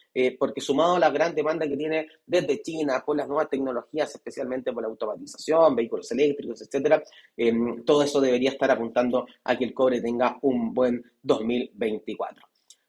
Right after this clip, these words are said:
Vamos al análisis técnico. Primero analicemos el dólar index, el dólar frente a las principales monedas del mundo, que alcanzó una zona de soporte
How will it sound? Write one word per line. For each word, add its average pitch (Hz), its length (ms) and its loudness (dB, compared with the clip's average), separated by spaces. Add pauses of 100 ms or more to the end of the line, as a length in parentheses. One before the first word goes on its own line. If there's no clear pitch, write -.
Vamos 262 220 8
al 247 80 2
análisis 240 400 -2
técnico. 302 380 -2
Primero 185 300 -2
analicemos 175 580 -6
el 143 100 -4
dólar 147 260 -6
index, 226 500 -10
el 117 260 -6
dólar 131 280 -4
frente 113 280 -10
a - 20 -8
las 107 80 -10
principales 127 640 0
monedas 147 300 2
del 127 100 0
mundo, 156 480 0 (720)
que - 80 0
alcanzó 113 380 0
una 135 100 2
zona 135 220 0
de 135 80 2
soporte 123 560 0